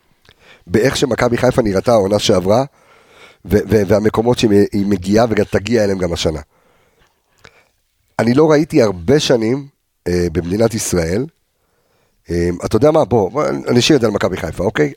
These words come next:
הרבה שנים לא ראיתי במכבי חיפה שחקן, כאילו מגן שמאלי בתפקיד שלו, שהוא פשוט ברמה, ברמה אירופאית.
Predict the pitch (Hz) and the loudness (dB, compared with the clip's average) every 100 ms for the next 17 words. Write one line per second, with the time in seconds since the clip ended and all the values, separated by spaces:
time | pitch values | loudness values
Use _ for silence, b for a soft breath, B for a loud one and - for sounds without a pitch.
0 | _ 101 95 165 - 143 131 120 101 95 | _ -6 -2 -2 0 0 2 4 4 0
1 | - 82 80 95 87 87 90 - 151 - | -4 -10 -8 -6 -6 -6 -6 -2 -4 -4
2 | _ _ _ _ _ _ _ _ _ _ | _ _ _ _ _ _ _ _ _ _
3 | _ - - - - 127 175 175 _ _ | _ -12 -8 -6 -2 -2 -2 -10 _ _
4 | _ - 113 101 113 139 107 117 113 113 | _ -6 -2 0 0 -2 0 2 2 -2
5 | - 123 - 95 156 _ _ _ _ _ | -4 -2 2 2 0 _ _ _ _ _
6 | _ _ _ _ _ _ _ _ _ - | _ _ _ _ _ _ _ _ _ -12
7 | - 98 98 139 135 131 139 139 - 101 | -4 -2 -2 0 0 2 4 2 0 -8
8 | - 98 87 110 123 101 104 - | -6 -4 -2 0 0 0 0 -2